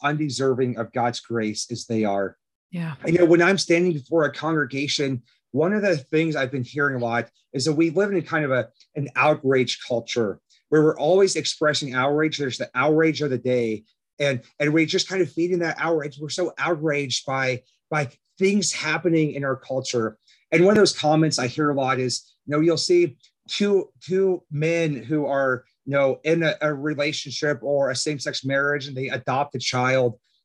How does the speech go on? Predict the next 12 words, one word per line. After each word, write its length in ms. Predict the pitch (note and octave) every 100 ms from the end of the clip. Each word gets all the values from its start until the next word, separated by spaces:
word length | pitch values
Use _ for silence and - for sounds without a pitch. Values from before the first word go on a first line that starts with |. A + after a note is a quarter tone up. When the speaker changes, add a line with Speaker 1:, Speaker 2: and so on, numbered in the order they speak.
| _
Speaker 1:
And, 260 | D3+ D#3+ C#3+ D3+
uh, 240 | C#3+ B2 - _ _
and 280 | E3+ E3 - -
I 120 | D3
see 180 | C3 G3
Christians 480 | - G3+ - F3 -
outraged 580 | D3 F3 D3+ D#3 C#3 -
by 160 | B2+ A#2+
that. 360 | B2 A#2+ A2+ -
And 120 | D3
they 100 | D3+
say, 380 | - E3 D#3